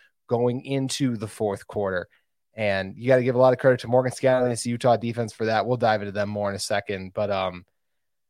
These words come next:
once just Bryson Barnes, Nate Johnson, Kyle Whittingham, just so many people you could highlight for their performance. And that's what we're gonna do throughout this show. And, you know, I think the one thing just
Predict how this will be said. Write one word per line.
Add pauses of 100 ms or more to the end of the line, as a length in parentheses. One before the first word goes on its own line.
(120)
once
just
Bryson
Barnes,
Nate
Johnson,
Kyle
Whittingham,
just
so
many
people
you
could
highlight
for
their
performance.
And
that's
what
we're
gonna
do
throughout
this
show.
And,
you
know,
I
think
the
one
thing
just